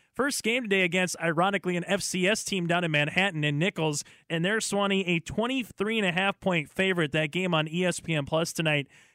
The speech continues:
at six P M. You can bet that Kleiman's got those, uh, Wildcats and the Wildcat fans talking. I'm sure he's answered enough questions about F C S this week where he's gonna feel like, "Okay, once this game gets done, I'm finally in the F B S again as a coach 'cause I'm playing an F C S squad."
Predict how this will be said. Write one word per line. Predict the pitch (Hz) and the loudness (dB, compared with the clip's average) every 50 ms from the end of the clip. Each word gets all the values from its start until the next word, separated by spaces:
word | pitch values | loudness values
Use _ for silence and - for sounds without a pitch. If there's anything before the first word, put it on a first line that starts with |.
| _ _ | _ _
at | - 170 160 151 | 0 0 0 0
six | - - 185 180 - - | 0 -2 -2 -2 -2 -4
P | - 185 | -2 -2
M. | 180 165 156 | 0 0 0
You | 165 190 | 0 -2
can | - - 196 175 151 | 0 0 -2 0 0
bet | 170 175 175 - | 0 0 0 0
that | 165 147 - | 0 -2 0
Kleiman's | - - 156 175 170 170 170 156 143 | 0 0 0 2 2 0 -2 -2 -2
got | 147 165 160 160 147 147 | 0 0 0 0 0 0
those, | 143 165 160 160 151 143 | 2 2 2 2 2 2
uh, | 160 143 | 0 2
Wildcats | 139 156 160 170 170 165 156 - - 165 160 156 - | 2 4 4 4 2 0 0 -2 0 0 0 0 -2
and | - | -2
the | 151 143 | 0 2
Wildcat | 151 156 156 160 - 170 151 147 151 | 2 2 2 2 2 0 -2 0 0
fans | - 165 156 156 - | 0 -2 -2 -2 -2
talking. | - 175 151 151 147 - 156 147 151 - | -2 0 0 0 0 -2 -2 -2 -2 -2
I'm | 180 202 | -4 -4
sure | 196 - - 302 320 311 - - - - _ | -2 -2 0 2 2 0 0 -4 -12 -8 _
he's | - 247 247 196 196 | 0 0 0 2 0
answered | 233 233 233 - 214 208 | 0 0 0 0 2 2
enough | 196 175 156 165 190 214 - | 2 2 2 2 0 0 0
questions | - - 185 190 - - 185 185 170 | 0 0 0 0 0 -2 -4 -2 0
about | 175 165 170 | 2 2 4
F | 185 180 | 2 0
C | - - 190 165 | 0 -2 0 0
S | 165 170 - | 0 0 -2
this | 196 185 - - | -4 -6 -6 -4
week | 208 220 233 - - - - _ _ | -2 -2 -2 -4 -6 -14 -20 _ _
where | 151 175 | -2 0
he's | 165 202 202 | 2 0 0
gonna | 165 190 185 170 | 0 0 0 0
feel | - 196 196 | 2 2 2
like, | 175 165 151 - - - _ _ _ _ | 2 2 0 -2 -10 -20 _ _ _ _
"Okay, | 165 180 - - 170 139 117 | 0 2 4 4 2 2 2
once | 123 151 190 233 214 - | 2 2 2 2 2 -2
this | 220 220 - | -2 -2 -2
game | - 214 214 208 | 0 0 -2 0
gets | 196 190 175 - | 0 -2 -2 0
done, | - 190 185 180 | 2 2 2 4
I'm | 165 165 156 | 2 2 2
finally | 147 - 180 180 185 180 175 170 165 - | 2 2 0 2 2 0 0 -2 -2 -2
in | 156 165 185 | -2 -2 0
the | 185 185 185 165 | 2 2 2 2
F | 170 180 - | 0 -2 0
B | _ - 190 190 | _ -2 0 0
S | 190 180 - - | 0 0 -2 -4
again | 175 185 190 | -4 -2 -2
as | 185 180 160 | -2 -2 -2
a | 175 | -4
coach | - - 196 190 - - | -2 0 0 0 -2 -2
'cause | - 170 147 | -2 -2 0
I'm | 151 147 139 | 0 -2 -2
playing | - 170 175 170 147 | -2 -2 0 0 -2
an | 147 139 | -2 -2
F | 147 160 | -4 -4
C | - - 190 185 | -4 -4 -2 -2
S | 180 - | -2 -2
squad." | - - 185 185 196 202 | -2 0 0 2 2 0